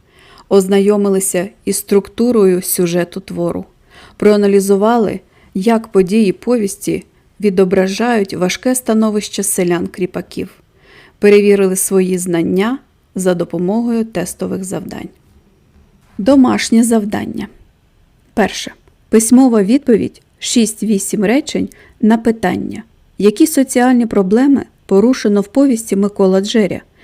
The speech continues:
і як вони впливають на життя селян і загальний настрій твору. Друге. Повторити основні події повісті, поміркувати над запитаннями. Чим Микола відрізняється від інших селян?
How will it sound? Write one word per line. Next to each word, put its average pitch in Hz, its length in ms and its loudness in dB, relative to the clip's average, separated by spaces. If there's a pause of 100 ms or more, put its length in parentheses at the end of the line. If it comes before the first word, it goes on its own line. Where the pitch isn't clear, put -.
(360)
і 226 100 2
як 294 220 2
вони 202 220 4
впливають 196 600 0
на 185 140 2
життя 190 360 -2
селян 214 540 -2 (160)
і 202 100 -2
загальний 196 560 -2
настрій 190 480 -4
твору. - 400 -10 (1040)
Друге. 233 420 0 (480)
Повторити 190 580 0
основні 208 560 -2
події 208 440 0
повісті, 196 640 -4 (260)
поміркувати 190 880 0
над 196 300 0
запитаннями. 202 840 -4 (880)
Чим 320 300 4
Микола 190 440 2
відрізняється 190 760 -2
від 190 200 0
інших - 360 -4
селян? 190 460 -2